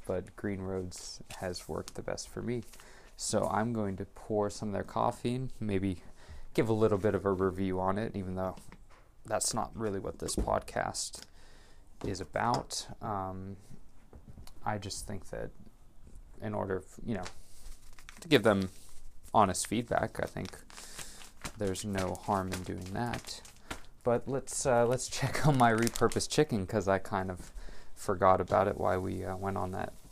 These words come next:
side trance. So I actually put a lid on it, um, because when you're repurposing things, sometimes you want to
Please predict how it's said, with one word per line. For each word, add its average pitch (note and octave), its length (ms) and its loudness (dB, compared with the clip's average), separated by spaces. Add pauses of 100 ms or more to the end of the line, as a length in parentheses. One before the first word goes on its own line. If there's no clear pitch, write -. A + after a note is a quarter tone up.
side A2 380 2
trance. A#2 420 -8
So G2+ 440 -4 (760)
I A2 140 2
actually B2+ 320 0
put A#2 240 0
a A2 80 6
lid A#2 300 4
on G2 260 0
it, B2+ 140 -4 (280)
um, G2 440 -8 (280)
because A#2+ 320 -4
when D3+ 140 0
you're E3 100 2
repurposing C#3 760 0
things, A#2+ 220 -4
sometimes A2 540 -8
you G#2+ 80 -4
want G2+ 300 -6 (100)
to G2 240 -6